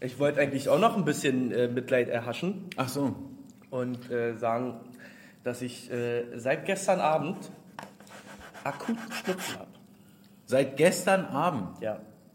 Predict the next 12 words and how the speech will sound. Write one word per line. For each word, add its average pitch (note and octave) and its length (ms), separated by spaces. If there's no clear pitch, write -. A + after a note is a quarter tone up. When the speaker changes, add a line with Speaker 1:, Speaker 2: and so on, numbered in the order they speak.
Speaker 2:
Hast - 220
du A#2 40
nicht A#2+ 180
mir A2 160
vorgestern D#3+ 580
schon E3 140
gesagt, D#3+ 340
ich B2 100
hätte B2+ 220
dich G#2 180
angesteckt? E3+ 600
Speaker 1:
Nee. F2 640